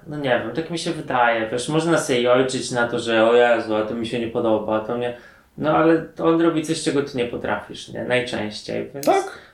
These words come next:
Speaker 1: więc, no, więc takie jakieś tam święte oburzenie, to też jest takie, wiesz.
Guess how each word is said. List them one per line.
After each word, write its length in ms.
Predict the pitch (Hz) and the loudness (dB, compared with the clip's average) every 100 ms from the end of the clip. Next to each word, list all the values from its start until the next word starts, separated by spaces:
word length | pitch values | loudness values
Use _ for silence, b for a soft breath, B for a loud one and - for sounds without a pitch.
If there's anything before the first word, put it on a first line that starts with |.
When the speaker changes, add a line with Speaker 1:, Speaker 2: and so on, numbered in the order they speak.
| B | B
Speaker 1:
więc, 640 | 147 147 160 160 - - - _ _ _ 156 | -4 0 2 0 -8 -14 -18 _ _ _ -2
no, 440 | 143 123 131 139 | 2 2 2 -4
więc 200 | 151 - | -8 -4
takie 260 | 160 - 151 | -4 -4 -6
jakieś 300 | - 135 - | -4 -6 -4
tam 160 | 135 | -6
święte 380 | 131 135 131 143 | -4 -4 0 2
oburzenie, 560 | 127 117 113 117 120 120 | 0 0 -2 0 2 0
to 100 | 135 | 0
też 400 | 147 135 127 - | 0 2 2 -2
jest 180 | 123 - | -8 -12
takie, 240 | - - | -12 -12
wiesz. 180 | - - | -12 -16